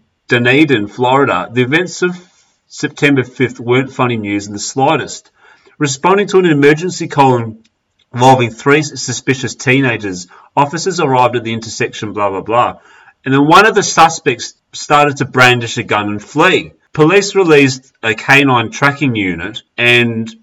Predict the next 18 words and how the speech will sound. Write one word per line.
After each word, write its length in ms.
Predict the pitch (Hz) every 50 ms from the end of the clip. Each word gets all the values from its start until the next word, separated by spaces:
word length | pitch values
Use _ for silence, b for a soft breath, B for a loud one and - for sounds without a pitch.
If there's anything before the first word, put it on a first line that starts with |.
| _ _ _ -
he, 320 | - 139 143 139 135 - - _ _ _ _ _ -
and 440 | 135 139 139 139 131 123 127 - _ _ -
basically 560 | 151 147 170 170 170 170 156 - 151 135 117
a 40 | 104 92 - _ _
g-, 120 | - 127 107
gunfight 760 | 95 - 127 131 143 151 139 - - 123 - - - - - _ _ _ - _ _ _ _ _ _ _ -
broke 300 | 113 110 107 101 - -
out. 280 | 98 92 80 73 - - _ _ _ _ _ b b b b b b b b b b b b b b b b b
So 100 | - 156
this 80 | 143 147
eighteen-year-old 720 | 185 196 202 - 190 180 170 160 143 139 131 123 110 - -
bloke 340 | 123 139 147 175 190 - -
has 180 | 123 113 -
just 220 | - 147 139 135 -
taken 260 | 143 139 131 139 117
a 40 | 110
six-hour 500 | - - - 160 - - 170 143 123 110
standoff, 960 | - - - - 131 123 123 131 139 139 117 98 90 101 120 - - -